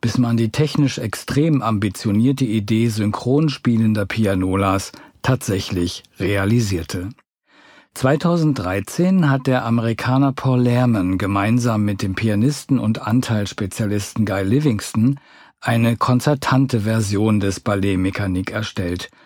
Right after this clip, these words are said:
für einen Solopianisten und ein sogenanntes Akusmonium, das ist ein Orchester aus Lautsprechern.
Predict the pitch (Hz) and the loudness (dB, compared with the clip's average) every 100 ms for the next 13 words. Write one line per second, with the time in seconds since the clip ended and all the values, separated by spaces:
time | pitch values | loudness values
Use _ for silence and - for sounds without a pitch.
0 | _ - - 104 104 110 101 92 92 95 | _ -8 -4 -2 0 0 0 0 -2 -2
1 | 110 113 135 139 147 139 - 170 147 139 | -2 -2 0 2 0 -2 -2 -2 0 0
2 | 139 135 120 127 131 123 123 127 123 - | 0 0 0 2 2 2 0 0 -2 -6
3 | - - 127 - 151 131 131 131 147 143 | -16 -6 -6 -2 -2 0 2 4 4 4
4 | 123 90 80 - - - 98 113 110 120 | 2 0 -6 -12 -20 -12 -8 -6 -6 -2
5 | 117 123 127 - 101 - - 95 - _ | -2 0 -2 -2 -4 -4 -6 -6 -6 _
6 | - 131 - 87 76 - 85 82 82 80 | -4 -4 -2 -6 -8 -12 -12 -10 -8 -8